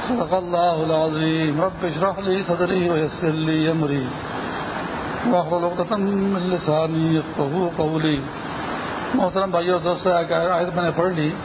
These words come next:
جس میں فرمایا گیا ہے کہ قیامت کا دن ایسا دن ہے کہ جہاں کسی کو اس کا مال اور اس کے بیٹے فائدہ نہیں دیں گے۔ اگر کوئی چیز فائدہ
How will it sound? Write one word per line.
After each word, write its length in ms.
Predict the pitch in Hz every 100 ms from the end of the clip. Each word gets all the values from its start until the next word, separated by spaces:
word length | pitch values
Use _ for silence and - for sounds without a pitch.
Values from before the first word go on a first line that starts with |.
| - - -
جس 160 | 233
میں 80 | 160 156
فرمایا 340 | 151 151 165
گیا 320 | 175 170 156
ہے 160 | 143 165 190 - - - - - - - - - - - - -
کہ 80 | 196 -
قیامت 420 | 180 190 202 -
کا 80 | 180 160
دن 160 | 185
ایسا 200 | 170 170 160
دن 160 | 170 165
ہے 300 | 143 156 190 - - - - - - - - - - -
کہ 80 | 220
جہاں 360 | 156 151 165 185 180
کسی 240 | 175 190
کو 440 | 175 165 165 180 202 - -
اس 160 | -
کا 160 | - 165
مال 380 | 147 151 170 196 - - - - - - - - - - - -
اور 160 | -
اس 140 | 175 175
کے 100 | 202
بیٹے 340 | 151 165 190
فائدہ 340 | 196 160 160 180
نہیں 140 | 185 202
دیں 220 | 156 147
گے۔ 120 | 156 202 - - - - - - - - - - - - - - - - - - - - - - - - -
اگر 240 | - 185 185
کوئی 180 | 175 160
چیز 220 | 185 170
فائدہ 260 | 165 180